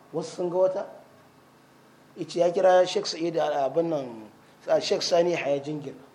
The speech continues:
"Ko a cikin mutanenka wani ya ga wata?" Ya kira Sheikh Dahir Bauchi, "Ko a cikin mutanenka wani ya ga wata?" Ya ce ya kira Sheikh abin nan, Garibullah Nasir Kabara, "Ko a cikin mutanenka wani ya ga wata?" Duk sun tabbatar mai ba wanda ya ga wata cikin mutanensu.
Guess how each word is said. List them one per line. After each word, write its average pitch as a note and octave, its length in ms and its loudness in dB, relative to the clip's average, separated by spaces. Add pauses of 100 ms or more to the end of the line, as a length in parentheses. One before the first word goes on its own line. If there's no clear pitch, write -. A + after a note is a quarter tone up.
"Ko - 160 -2
a F#3 100 -2
cikin G3 280 -10
mutanenka F3+ 500 -2
wani F3 220 -2
ya F3+ 120 2
ga F3 120 -4
wata?" F#3+ 260 -4 (840)
Ya F3 160 2
kira F#3+ 260 2
Sheikh - 200 -6
Dahir E3+ 280 0
Bauchi, C#3+ 400 -4
"Ko G#3 140 4
a G3+ 100 6
cikin - 240 -8
mutanenka F#3+ 440 0
wani E3 180 0
ya F3 100 0
ga E3 80 -8
wata?" F3+ 340 -2 (300)
Ya E3 80 -12
ce E3+ 140 -12
ya F3 100 -2
kira F#3 580 2
Sheikh F#3 200 -8 (180)
abin D3+ 260 -6
nan, D3 120 -4 (180)
Garibullah D3+ 540 -4
Nasir C#3 260 -10
Kabara, A#2+ 380 -12 (500)
"Ko G3+ 180 2
a F3 120 -2
cikin - 240 -8
mutanenka F3 580 -4
wani E3+ 220 0
ya F3+ 120 2
ga E3+ 100 -4
wata?" F#3 280 0 (560)
Duk A3+ 80 -4
sun G#3+ 240 -8
tabbatar G3+ 340 0
mai G3 140 -4
ba F3+ 120 2
wanda C#3 200 -4
ya B2+ 80 -8
ga C3 80 -8
wata C3+ 240 -6
cikin - 240 -20
mutanensu. G#2+ 400 -20